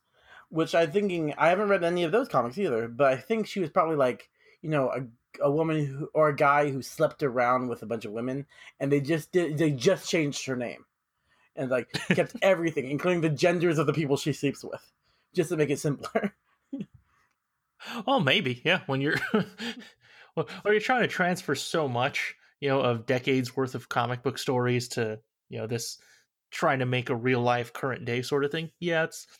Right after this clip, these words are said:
Speaker 2: you know, the, the less you have to change, the better.
Speaker 1: Yeah. <laughs> Or they had Jaren Hogarth as a character, and then Carrie Ann Moss came in. Yes, we'll give you, who do we have left? That one lawyer guy?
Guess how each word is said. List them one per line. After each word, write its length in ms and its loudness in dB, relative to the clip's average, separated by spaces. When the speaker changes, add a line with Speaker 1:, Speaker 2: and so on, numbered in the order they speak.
Speaker 2:
you 80 -2
know, 60 0
the, 120 2
the 160 0
less 280 2
you 100 2
have 160 0
to 80 -4
change, 320 -2
the 80 -10
better. 280 -2
Speaker 1:
Yeah. 140 -10
<laughs> 1300 -20
Or 300 4
they 200 4
had 280 2
Jaren 360 2
Hogarth 580 -2
as 180 -4
a 60 -12
character, 420 -2
and 160 -2
then 220 -4
Carrie 340 0
Ann 100 2
Moss 260 2
came 220 -2
in. 380 -6
Yes, 360 0
we'll 100 -2
give 140 -4
you, 240 -2
who 100 2
do 60 2
we 80 4
have 160 4
left? 320 0
That 200 -2
one 160 2
lawyer 280 4
guy? 240 0